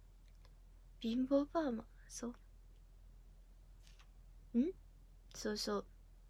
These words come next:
それになる、なって、ストレートじゃなくなるっていうのと、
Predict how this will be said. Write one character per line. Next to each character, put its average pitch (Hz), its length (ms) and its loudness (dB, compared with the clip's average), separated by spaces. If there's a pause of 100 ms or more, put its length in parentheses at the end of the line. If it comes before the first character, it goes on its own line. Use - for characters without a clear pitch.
(1400)
そ 302 240 12
れ 277 1500 12
に 320 320 4 (220)
な 220 220 10
る、 226 320 12
な 240 180 12
っ 233 40 6
て、 262 300 12
ス - 100 4
ト 285 120 12
レ 330 120 12
ー 320 60 12
ト 262 120 12
じ 240 100 12
ゃ 233 40 12
な 233 160 12
く 233 140 12
な 240 140 12
る 233 320 12
っ - 20 -18
て - 120 6
い 220 100 12
う 214 60 10
の 214 120 8
と、 262 420 12